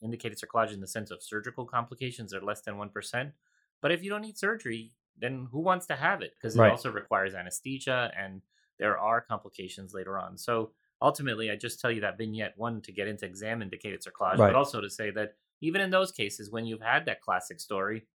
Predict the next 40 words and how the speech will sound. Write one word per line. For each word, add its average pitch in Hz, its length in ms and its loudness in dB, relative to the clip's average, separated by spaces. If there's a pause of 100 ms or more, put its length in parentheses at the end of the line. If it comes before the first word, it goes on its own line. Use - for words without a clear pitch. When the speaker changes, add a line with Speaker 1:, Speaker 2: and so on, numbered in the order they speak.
(140)
Speaker 1:
it 143 140 0
may 160 180 2
not 151 260 2 (440)
happen 127 180 4
Speaker 2:
Yeah. 113 120 8
Speaker 1:
again. 165 380 4 (120)
Speaker 2:
It's, 127 160 10
Speaker 1:
And 127 80 2
Speaker 2:
and 143 100 6
it's 127 120 8
Speaker 1:
that 139 40 6
Speaker 2:
amazing. 123 480 6
Yeah, 123 140 10
or 123 120 8
you 120 140 6
see 131 180 2
someone 113 560 6
where, 98 380 4
you 110 140 4
know, 98 180 2
the 98 120 -4
first 131 280 8
pregnancy 110 460 6
is 101 100 2
like 101 260 6
that. 101 280 6
The 104 80 0
second 123 340 6
pregnancy, 104 460 4
the 95 100 0
cervix 101 400 0
does 123 300 10
get 110 180 4
short 107 340 6
and 101 120 -4
she 110 80 -2
gets 104 180 2
a 104 40 2
cerclage 98 460 2
again. 101 420 4